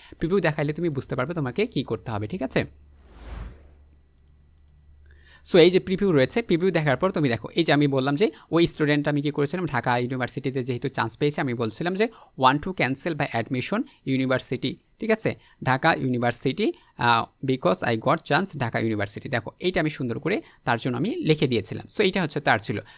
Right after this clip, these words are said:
So, আমরা এখন প্রিভিউ দেখালাম। প্রিভিউ দেখার পর আমরা কি করবো? আপডেট দিয়ে দিচ্ছি। So, আপডেট দেখালে তোমাকে এখন দেখাচ্ছে, অর্থাৎ তোমার এরকম দেখাবে, ঠিক আছে?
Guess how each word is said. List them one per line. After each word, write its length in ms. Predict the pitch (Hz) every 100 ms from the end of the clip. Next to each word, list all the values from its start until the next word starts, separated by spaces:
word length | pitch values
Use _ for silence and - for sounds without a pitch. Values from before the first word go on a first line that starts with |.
| -
So, 60 | -
আমরা 220 | 139 165
এখন 160 | 165 185
প্রিভিউ 240 | 175 147
দেখালাম। 320 | 131 113 107
প্রিভিউ 280 | 117 160 190
দেখার 240 | 170 160 165
পর 100 | 190
আমরা 200 | 147 139
কি 120 | 147
করবো? 200 | 165 190 -
আপডেট 280 | 117 110 107
দিয়ে 180 | 117
দিচ্ছি। 280 | 104 - - - - -
So, 120 | -
আপডেট 280 | 165 135 196
দেখালে 260 | 190 196 175
তোমাকে 280 | 156 143 147
এখন 160 | 139
দেখাচ্ছে, 320 | 117 113 -
অর্থাৎ 260 | - - 190
তোমার 200 | 139 160
এরকম 400 | - 139 113 110
দেখাবে, 300 | 107 104 - -
ঠিক 120 | 214
আছে? 240 | 240 -